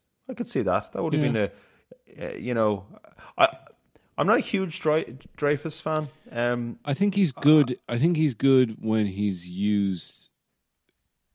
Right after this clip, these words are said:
Speaker 2: as a sort of a dickhead character, a slight dickhead
Speaker 1: Yeah.
Speaker 2: character,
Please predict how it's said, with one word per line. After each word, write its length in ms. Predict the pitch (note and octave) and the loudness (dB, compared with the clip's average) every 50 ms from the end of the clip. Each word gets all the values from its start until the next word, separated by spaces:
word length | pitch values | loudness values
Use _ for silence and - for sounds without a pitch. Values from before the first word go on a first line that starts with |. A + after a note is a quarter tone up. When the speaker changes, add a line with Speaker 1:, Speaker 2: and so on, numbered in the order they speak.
| _ _ _ _ | _ _ _ _
Speaker 2:
as 560 | - G2 F#2+ F#2 F#2 E2+ D#2 - - - - - _ _ _ _ _ _ - | -6 -4 -4 -4 -4 -4 -6 -10 -14 -14 -16 -20 _ _ _ _ _ _ -16
a 100 | G2 F#2 | -14 -12
sort 200 | - - G#2+ F2+ | -8 -8 -6 -6
of 80 | F2 | -6
a 60 | F2 F2 - - | -8 -12 -8 -4
dickhead 520 | A2+ A2 G#2+ - - A#2+ A#2+ B2 A#2 - - - _ _ - | -4 -4 -4 -6 -6 -6 -6 -6 -8 -10 -16 -20 _ _ -14
character, 560 | - B2+ B2 B2+ C3 C3 - - C#3+ C#3 C3 | -10 -8 -6 -6 -8 -10 -12 -12 -10 -10 -10
a 60 | B2+ | -10
slight 400 | - - - A#2+ A2 G#2+ A#2 A2+ - _ | -12 -14 -12 -8 -6 -6 -6 -6 -8 _
dickhead 340 | - A#2+ B2+ - - - - | -8 -8 -6 -6 -6 -6 -4
Speaker 1:
Yeah. 140 | F#2 F2 E2+ | -2 -2 -2
Speaker 2:
character, 480 | - - - C3+ - - C#3+ C#3 C3 | -2 -4 -6 -8 -10 -10 -10 -10 -10